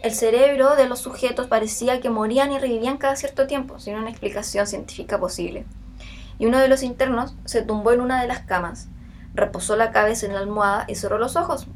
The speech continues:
como si por fin decidiese dormir. Y tras cerrar los ojos, murió de manera instantánea. Nuevamente, los investigadores volvieron a reunirse en el cubículo y para asegurarse de que no volvieran a morir soldados, abatieron a uno de los sujetos,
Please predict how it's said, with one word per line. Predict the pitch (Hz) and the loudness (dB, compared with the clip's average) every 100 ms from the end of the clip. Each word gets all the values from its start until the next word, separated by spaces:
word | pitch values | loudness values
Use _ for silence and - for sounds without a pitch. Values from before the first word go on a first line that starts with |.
| - | -10
como | 214 208 | -6 -4
si | 214 | -4
por | 208 | -4
fin | 202 208 | -4 -4
decidiese | 214 202 202 | -2 -2 -2
dormir. | 190 185 175 - - - - - - - - - - - - - - - - - | -2 -2 -4 -8 -12 -14 -14 -14 -14 -16 -16 -16 -16 -16 -16 -14 -14 -14 -14 -8
Y | 202 | -4
tras | - 202 | 0 0
cerrar | 208 214 | 2 2
los | 226 226 | 2 2
ojos, | 262 302 320 - - - - - - - | 0 -2 -8 -10 -14 -16 -16 -18 -18 -12
murió | 202 208 190 | -4 0 2
de | 190 | 2
manera | 185 180 185 185 - - - | 0 -2 0 -2 -2 -10 -10
instantánea. | 196 - 180 - - - - - - - - - - - - - - - - - - - - - - - - - - - - - - | -8 -10 -12 -14 -16 -16 -16 -16 -16 -16 -18 -18 -18 -18 -16 -16 -16 -16 -18 -16 -16 -16 -16 -16 -16 -16 -16 -16 -16 -16 -16 -6 6
Nuevamente, | 233 247 269 277 285 302 | 8 10 10 12 12 12
los | 294 269 | 10 6
investigadores | 233 196 220 214 214 226 254 | 2 4 8 10 10 6 2
volvieron | 220 214 208 220 226 220 | 2 2 4 4 4 4
a | |
reunirse | 202 190 190 214 - 220 214 220 - 220 | 6 4 4 0 -2 0 2 0 -2 2
en | 214 202 196 | 4 4 0
el | 180 | -2
cubículo | 196 190 180 208 233 | 0 0 2 2 4
y | 254 | 4
para | 220 208 | 4 2
asegurarse | 208 190 196 214 233 | 2 4 6 4 2
de | 220 | 0
que | |
no | 202 240 | 0 0
volvieran | 247 254 262 | 2 2 2
a | 254 | 2
morir | 233 | 0
soldados, | 226 269 262 254 254 - 220 | 0 -2 0 0 0 0 0
abatieron | 208 202 220 233 214 | 2 2 0 2 2
a | |
uno | 214 247 269 | 2 2 0
de | |
los | 254 | 0
sujetos, | 247 220 - - - | -6 -8 -6 -6 -8